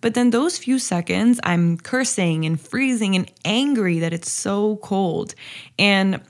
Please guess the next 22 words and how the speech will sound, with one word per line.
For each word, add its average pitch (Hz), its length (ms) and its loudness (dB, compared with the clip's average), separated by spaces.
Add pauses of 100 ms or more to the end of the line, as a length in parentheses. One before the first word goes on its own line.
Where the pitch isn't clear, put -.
(120)
then 226 120 2
I 254 120 2
externalize 202 760 0
my 175 120 2
own 185 200 2
problems 196 480 0
being 170 400 2
not 170 200 -2
dressing 226 340 2
warmer 190 380 2
by 170 320 -2 (120)
blaming 180 340 2
it 175 80 2
on 170 120 2
Canada 180 540 -2
and 185 120 4
its 170 240 0 (100)
so-called 175 640 0
terrible 170 460 0
weather 160 300 0
conditions. - 800 -4 (720)
Again, 175 420 -2